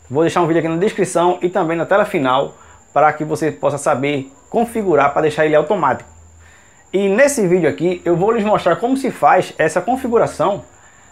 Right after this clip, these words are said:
no E P V Tracer, ok? Vamos dar uma olhadinha? Bem pessoal, vamos dar início ao vídeo, a configuração de como ligar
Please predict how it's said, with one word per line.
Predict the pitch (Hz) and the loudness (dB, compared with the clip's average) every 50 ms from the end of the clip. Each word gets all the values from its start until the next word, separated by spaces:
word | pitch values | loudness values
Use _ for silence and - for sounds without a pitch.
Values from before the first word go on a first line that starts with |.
| - - - | -20 -18 -10
no | 147 156 180 214 240 240 226 - - - - | -4 -2 0 0 0 -2 -4 -6 -8 -2 0
E | 208 - | 2 2
P | - - 214 170 | 2 2 0 0
V | 147 160 214 233 233 - - - - - - | 2 4 2 2 2 0 -8 -20 -20 -6 -2
Tracer, | 151 165 156 131 - 117 110 - - - - - _ _ _ _ _ | 0 0 0 0 -2 -6 -8 -10 -12 -20 -20 -20 _ _ _ _ _
ok? | 131 113 - 202 240 233 226 - - - - - _ _ | -12 -2 0 2 2 0 -2 -8 -18 -20 -20 -20 _ _
Vamos | - 147 208 233 | -2 -2 0 2
dar | 220 214 | 4 4
uma | 202 | 4
olhadinha? | 180 170 208 247 226 - - - - - - - - - - - - - - - - - - - - - - - - - - - - - - - - - - - - - - - - - - - - - - _ - | 4 2 2 0 -2 -4 -6 -14 -20 -20 -20 -20 -20 -20 -20 -20 -20 -20 -20 -20 -20 -20 -20 -20 -20 -20 -20 -20 -20 -20 -20 -20 -20 -20 -20 -20 -20 -20 -20 -20 -20 -20 -20 -20 -20 -20 -20 -20 -20 -20 -20 _ -6
Bem | 117 151 170 | -2 -2 2
pessoal, | 175 170 - - 156 156 156 - - - | 2 2 2 4 4 2 2 0 -2 -2
vamos | 135 160 165 | 0 0 2
dar | 151 165 156 | 4 2 2
início | 156 156 165 165 - 170 | 2 2 0 0 2 0
ao | 131 110 | 0 2
vídeo, | 101 123 127 135 147 143 143 - - - - - | 0 -2 -2 -2 -2 -6 -6 -12 -20 -20 -20 -8
a | - 120 123 127 127 | -2 2 2 2 2
configuração | - - 214 226 - 240 214 226 214 175 156 - - 160 156 160 170 180 185 - - - - - - | 2 0 -2 -2 -2 0 2 4 4 4 2 0 -2 -2 0 0 0 -2 -4 -8 -14 -20 -20 -20 -12
de | 131 131 139 143 143 131 - - | -4 -2 0 0 0 0 -2 -2
como | - 233 269 294 277 | -2 0 0 2 2
ligar | 262 208 147 143 135 139 160 170 170 - | 0 0 2 4 6 6 4 4 0 -6